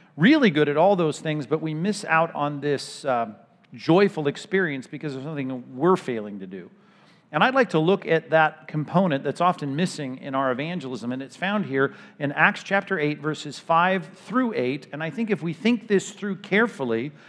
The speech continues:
we'll recognize there's a lot more to this other component than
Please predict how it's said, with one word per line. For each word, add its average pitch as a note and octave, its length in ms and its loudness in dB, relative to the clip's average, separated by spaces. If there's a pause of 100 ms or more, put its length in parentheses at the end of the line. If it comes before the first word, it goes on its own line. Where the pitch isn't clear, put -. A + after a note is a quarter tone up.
(200)
we'll D#3 160 2
recognize E3+ 580 2
there's D3 160 -8
a D#3 80 -4
lot A3 240 2
more F#3+ 220 2
to G#3+ 260 -4
this E3+ 260 2
other E3+ 280 2
component C#3 680 -4
than B2 300 -2